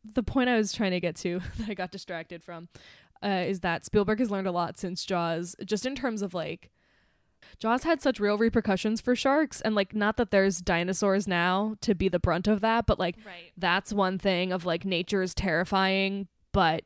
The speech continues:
Speaker 1: it's dinosaurs, and then also, like, nature is terrifying, and it's not nature's fucking fault.
Speaker 2: Right, and then also, like, to talk about the Jaws repercussions, like, the repercussions of this movie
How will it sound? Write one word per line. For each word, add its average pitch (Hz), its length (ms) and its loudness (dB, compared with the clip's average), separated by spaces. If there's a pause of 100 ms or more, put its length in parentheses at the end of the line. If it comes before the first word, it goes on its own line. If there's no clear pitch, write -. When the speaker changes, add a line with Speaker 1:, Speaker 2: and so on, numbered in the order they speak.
(140)
Speaker 1:
it's - 280 -2
dinosaurs, 170 600 0
and 185 140 -2
then 180 80 2
also, 180 280 2
like, 156 200 0 (260)
nature 196 240 4
is 208 80 2
terrifying, 202 400 0
and 196 80 0
it's 190 140 -6
not 190 280 0
nature's 190 480 -4
fucking 175 320 -6
fault. 107 480 -4 (260)
Speaker 2:
Right, 226 320 -14
and 254 160 -12
then 294 120 -14
also, 302 360 -12
like, 277 280 -16 (320)
to 247 120 -16
talk 226 240 -14
about 233 300 -12
the 208 100 -12
Jaws 214 600 -12
repercussions, 202 800 -16
like, 190 200 -12 (380)
the 220 80 -14
repercussions 214 580 -16
of 175 140 -16
this 220 240 -12
movie 170 500 -18